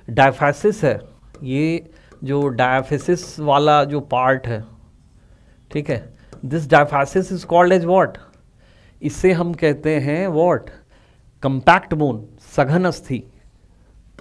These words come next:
कॉम्पैक्ट बोन कहते हैं, सघन अस्थि बोलते हैं या डेंस बोन कहते हैं, ठीक है। ये हैवी भी होता है और स्ट्रॉन्ग भी होता है,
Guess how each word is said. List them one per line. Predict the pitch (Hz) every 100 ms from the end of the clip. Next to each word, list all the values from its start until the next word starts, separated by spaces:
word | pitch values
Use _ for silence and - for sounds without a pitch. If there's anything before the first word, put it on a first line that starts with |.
| - _ _ _ _ -
कॉम्पैक्ट | 135 135 131 - 135 143 - - - - - - - _ _ - _ _ _ _ - - _ -
बोन | 113 127 143 131
कहते | 110 98 110
हैं, | 110 - _ _ - _ _ _ _ _ - -
सघन | - - 139 160
अस्थि | 170 - - - 165
बोलते | 127 127 110
हैं | 117
या | 123
डेंस | 117 156 165 -
बोन | 151 135
कहते | 117 110 113
हैं, | 113 - _ _ _ _ _ _ _ -
ठीक | 180 180
है। | 214 208 -
ये | 147 151 151 151 -
हैवी | 143 175
भी | 185
होता | 175 185
है | 180 170
और | 147 135
स्ट्रॉन्ग | 123 - 160 165
भी | 147
होता | 123 123
है, | 110